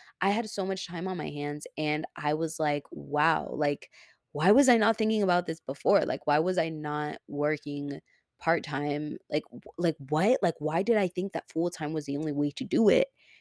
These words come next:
You know? And I think it was because, think, I don't think, I know it was because growing up, I saw my mom working two jobs and still not having enough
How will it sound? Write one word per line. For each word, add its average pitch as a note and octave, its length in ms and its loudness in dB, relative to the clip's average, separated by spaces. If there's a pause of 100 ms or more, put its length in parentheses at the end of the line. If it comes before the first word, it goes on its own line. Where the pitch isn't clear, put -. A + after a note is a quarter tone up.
(160)
You D#3+ 140 2
know? C#3+ 360 2 (460)
And F#3 140 2
I G3+ 120 2
think A#3+ 260 -2
it D4 80 0
was B3+ 160 0
because, F3 680 -2 (200)
think, E3+ 280 -4
I E3 100 2
don't F#3 200 -2
think, C#3 300 -2
I E3 140 0
know D#3+ 760 0 (140)
it - 140 -8
was D3+ 180 -2
because D3 460 -4
growing E3 440 -2
up, C#3 300 -4 (680)
I C#3 140 0
saw D#3 260 -2
my D#3+ 180 0
mom C#3+ 540 -6
working C#3 600 -2 (640)
two A3+ 240 4
jobs F3 680 4 (1300)
and F3+ 160 2
still G3+ 480 6
not F#3 240 2
having D#3 360 -2
enough C#3 580 -4